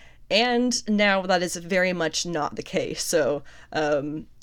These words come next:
Kang showing up in the comics with his own series makes a lot of sense after having seen him in Loki, as well as knowing that he is going to pop up as a new villain, presumably in, uh, Quantumania, which is Ant-Man and the Wasp.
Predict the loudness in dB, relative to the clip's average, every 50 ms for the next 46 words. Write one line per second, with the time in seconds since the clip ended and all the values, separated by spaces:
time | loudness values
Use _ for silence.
0 | -18 -6 0 2 2 2 2 0 -2 0 0 0 2 2 0 0 0 -2 -4 -4
1 | -2 0 0 0 0 0 -4 -6 -6 -6 -4 -2 0 0 0 0 0 0 4 6
2 | 8 8 8 6 4 0 -2 -4 -4 -2 -2 0 2 2 2 2 0 -2 0 0
3 | 0 0 0 0 -2 -2 0 0 -2 -2 -2 -6 -4 0 2 2 2 2 0 -6
4 | -16 -20 -20 -4 2 2 2 2 2 0 -2 -2 -2 -2 -2 0 0 0 0 0
5 | -2 -2 2 2 4 2 2 0 -4 -8 -12 -18 -20 -20 -20 -20 -20 -20 -14 -6
6 | 2 6 8 8 8 6 2 -2 0 2 4 4 4 2 2 2 2 4 4 4
7 | 2 0 -2 0 0 0 0 0 -2 -2 0 -2 -2 -2 0 -2 -2 -2 -2 -2
8 | 0 0 2 2 2 0 0 0 2 2 2 2 2 2 2 2 2 0 -2 -2
9 | -2 -2 0 4 6 6 6 6 4 4 0 -2 -6 -10 -6 -2 -2 0 0 0
10 | 0 -2 -2 -2 -2 -2 -2 -2 -2 -4 -8 -14 -18 -18 -18 -8 -4 -2 0 2
11 | 2 4 4 4 2 0 -4 -8 -10 -14 -20 -20 -20 -20 -18 -2 2 4 4 4
12 | 4 2 2 2 2 2 2 2 0 0 -2 -2 0 0 2 2 4 4 4 4
13 | 2 2 0 -2 -4 -4 -4 -4 -4 -4 -6 -6 -6 -6 -6 -6 -6 -6 -4 -4
14 | -2 -2 -2 -2 -2 0 0 2 2 2 2 0 0 -2 -2 -4